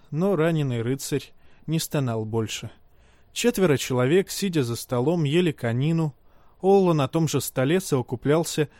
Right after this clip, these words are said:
с плачущей навзрыд женщиной. «Тарли!»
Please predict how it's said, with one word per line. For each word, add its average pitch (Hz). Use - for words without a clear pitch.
с -
плачущей 156
навзрыд 131
женщиной. 113
«Тарли!» 117